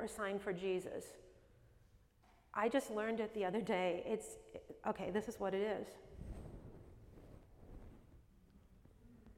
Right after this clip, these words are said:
Think about that for a second. Of all the things we know about Jesus, his miraculous holy birth, his ministry, his teaching, his miracles, his passion and death,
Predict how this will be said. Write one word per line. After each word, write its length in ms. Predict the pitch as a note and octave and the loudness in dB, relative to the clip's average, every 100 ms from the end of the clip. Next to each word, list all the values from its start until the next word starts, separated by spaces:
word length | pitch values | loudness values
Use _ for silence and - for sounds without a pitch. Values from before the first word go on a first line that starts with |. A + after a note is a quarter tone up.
| - - - - | -18 -14 -6 4
Think 200 | D#4 C#4+ | 4 4
about 240 | B3+ B3 | -2 4
that 220 | A3+ G#3+ | 4 4
for 100 | G#3+ | 0
a 60 | G#3+ | 0
second. 480 | - G3 F#3+ F#3 G3 - - - B3+ | -4 -4 -4 -4 -6 -10 -14 8 10
Of 120 | A#3+ - | 10 12
all 280 | C4 D#4+ F4+ | 12 12 12
the 80 | F4 | 12
things 260 | D4 C#4 C4+ | 8 2 2
we 80 | |
know 160 | A#3+ A#3 | 0 0
about 300 | A#3 A3+ A3 | 4 2 2
Jesus, 480 | A3+ A3 G#3+ A#3+ - - - - - | 2 2 0 -4 -4 -10 -14 -16 -12
his 380 | - B3+ A#3 - - - | 6 8 8 4 -6 2
miraculous 560 | A#3 A#3+ B3+ C#4 B3+ | 6 8 8 8 6
holy 320 | - A#3+ A3+ A3 | 6 6 6 6
birth, 320 | G#3 F#3+ - - - - | 6 6 4 -6 -14 -4
his 260 | - B3 B3+ | 4 6 6
ministry, 500 | B3 B3 A#3+ G#3 F#3+ | 6 4 2 0 0
his 160 | A#3 | 0
teaching, 360 | - C4+ - A3+ | 2 2 2 0
his 140 | A3 | 2
miracles, 600 | A#3 A#3+ A#3+ A#3+ G#3 F#3 | 2 4 2 2 0 0
his 200 | - A#3+ | 2 2
passion 460 | - A#3+ B3+ - B3 | 2 6 6 4 0
and 160 | A3 G#3 | 0 4
death, 220 | A3 G#3+ | 6 6